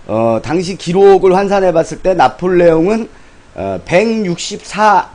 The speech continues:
이, 그러니까 백육십일에서 백육십사 센티 정도의 신장을 갖고 있었다. 근데 당시 프랑스 남성 평균 신장이 백육십일인가 그랬다. 어, 지금이야 작다고 얘기하겠지만 결코 작은 게 아니다.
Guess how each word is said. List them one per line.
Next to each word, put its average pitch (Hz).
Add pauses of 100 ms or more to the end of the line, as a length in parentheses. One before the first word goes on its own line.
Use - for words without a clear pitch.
이, 139
그러니까 135
백육십일에서 175
백육십사 185
센티 185
정도의 151 (400)
신장을 180
갖고 175
있었다. 139 (1000)
근데 180
당시 170
프랑스 226 (140)
남성 151
평균 208
신장이 165 (320)
백육십일인가 165
그랬다. 135 (480)
어, 95
지금이야 208
작다고 156
얘기하겠지만 131
결코 147
작은 117
게 127
아니다. 98